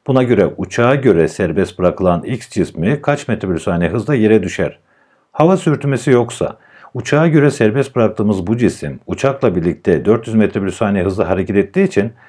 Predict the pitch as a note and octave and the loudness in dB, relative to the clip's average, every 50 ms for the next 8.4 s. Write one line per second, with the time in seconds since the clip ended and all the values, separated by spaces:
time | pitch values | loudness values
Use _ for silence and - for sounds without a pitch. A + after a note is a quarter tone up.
0 | - _ _ _ B2 A#2 A#2 C#3 C#3 C3+ B2+ D3+ D#3 D#3+ E3+ E3 D3 - - C#3+ | -20 _ _ _ -2 0 2 2 2 2 2 2 2 2 2 0 -2 -2 0 0
1 | D3+ D3 D3+ C#3 B2 B2+ A#2 - - B2+ G#2+ A2 C3 D3 C#3+ - - - - - | 0 0 0 -4 -2 -2 -2 0 0 -2 -4 -4 -4 -6 -6 -8 -12 -12 -2 0
2 | A#2 G#2+ A2 A2+ C3+ F3 - - A#2+ A#2+ D3 - - B2 G#2+ G2+ F#2+ - - E2+ | 2 2 4 2 2 0 -2 -2 0 0 0 0 2 2 2 2 0 0 -4 -6
3 | - - _ _ F#2 F#2+ F#2+ F2 F2+ - - F#2 D#2+ F2 E2+ D2+ D2 E2+ D#2+ D2 | -8 -8 _ _ 2 4 4 4 2 0 0 0 2 2 2 4 2 0 -2 0
4 | - E2 D2+ C#2+ C#2+ D2 C#2 C2 B1 - _ _ _ _ _ _ _ _ _ C3+ | 0 0 0 0 0 -2 -4 -4 -8 -10 _ _ _ _ _ _ _ _ _ 2
5 | B2+ A#2+ F#2+ F2+ G#2+ A2+ C#3 C3 - C3+ B2+ A#2+ A#2+ A#2+ D3+ E3 F3 F3+ D#3 G2+ | 4 4 6 4 4 4 4 2 0 0 0 0 0 0 0 2 2 2 2 0
6 | - - - G#2+ A#2 - - _ - G#2+ A2+ C#3+ D#3 A2+ F2+ F#2 F#2 - D3 D#3 | 0 2 2 2 0 -2 -8 _ -2 0 2 2 2 2 2 0 0 0 0 0
7 | C3+ F#2 D#2 - B1+ D#2+ G#2 D3 D3+ D3+ - _ - A2+ A#2 A#2+ A#2+ A#2+ A#2+ - | 0 0 -2 -2 0 0 0 0 0 -4 -10 _ -6 -2 0 0 0 0 -2 -2
8 | D#2+ E2 A2 C3+ - - - | 0 0 0 0 -4 -10 -20